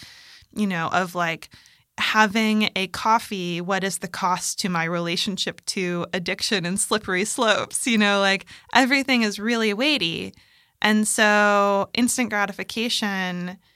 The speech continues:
gave me a way to have desires because I was removing the entire,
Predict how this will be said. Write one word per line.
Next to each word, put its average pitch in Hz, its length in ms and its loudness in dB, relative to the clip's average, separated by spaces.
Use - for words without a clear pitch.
gave 202 240 -4
me 202 160 -4
a 196 120 -4
way 185 560 -4
to 185 100 -8
have 339 400 4
desires 165 720 -2
because 175 460 -4
I 170 100 -2
was 175 180 -6
removing 185 640 -2
the 165 120 -8
entire, 175 1000 -2